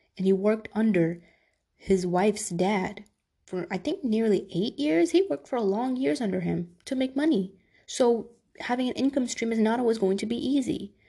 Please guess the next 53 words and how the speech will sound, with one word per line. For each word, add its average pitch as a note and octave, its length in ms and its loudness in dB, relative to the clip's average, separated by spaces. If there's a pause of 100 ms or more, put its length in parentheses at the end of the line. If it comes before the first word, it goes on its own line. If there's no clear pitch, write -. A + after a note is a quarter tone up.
(120)
It's A3+ 160 -6
not A#3+ 140 -2
always A3+ 180 4
gonna A3 140 2
be F#3 360 0 (300)
from G#3 160 0
the A3 80 4
get-go. A3 400 2
Now, F#3+ 120 0
of F#3+ 120 -6
course, B3 220 -2
you A3+ 60 -6
need A3 60 -6
to A3 60 -4
make G#3+ 140 -2
sure A3 120 -2
this F#3 160 -2
person G3+ 460 -4 (260)
has B3+ 240 -2
the G#3 80 -6
capabilities, F3+ 800 2
because F#3+ 280 -6
if F3 120 -4
you're F3 80 0
sending C4 300 -4
your, F3 200 -2 (640)
you F#3+ 80 -4
know, F3+ 80 2
your E3+ 140 2
daughter F3 320 2
off F3 220 0
with E3+ 120 -6
someone E3+ 220 -2
that's - 220 -6
lazy, E3+ 600 -2 (380)
has F3 220 -2
no, F3+ 500 2
uh, - 100 -6 (140)
even G#3 240 -2
intention F#3+ 540 -4
of F#3 100 -6
getting F3 220 2
a E3+ 60 0
job, F3+ 460 -2 (260)
then C#4+ 340 -4 (180)
this C4+ 200 -4
person's C4 300 0
clearly A#3+ 260 4
not F#3+ 200 0
perfect, F3+ 400 0
as E3+ 140 0
we E3+ 60 4
discussed. - 520 -6